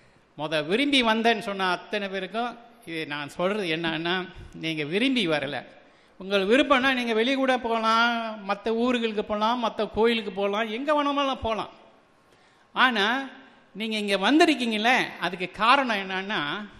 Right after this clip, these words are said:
பல ஜென்மங்கள்ல நீங்க ஏதோ ஒரு ஞானிக்கு தொண்டு செஞ்சனால தான் இந்த வாய்ப்பு இன்னைக்கு இங்க, இங்க இருக்கிறீங்க. அது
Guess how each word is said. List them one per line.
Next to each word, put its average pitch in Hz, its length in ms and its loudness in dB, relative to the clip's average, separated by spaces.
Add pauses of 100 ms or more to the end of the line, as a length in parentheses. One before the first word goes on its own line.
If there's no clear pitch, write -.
(300)
பல 214 300 0
ஜென்மங்கள்ல 226 680 -2 (440)
நீங்க 208 380 0 (840)
ஏதோ 196 380 2
ஒரு 285 760 4
ஞானிக்கு 240 600 2
தொண்டு 277 260 4
செஞ்சனால 220 540 0
தான் 262 160 0
இந்த 208 260 -2
வாய்ப்பு 202 360 2
இன்னைக்கு 196 280 -4
இங்க, 180 140 -4
இங்க 160 160 -2
இருக்கிறீங்க. 160 460 -4 (3500)
அது 190 520 4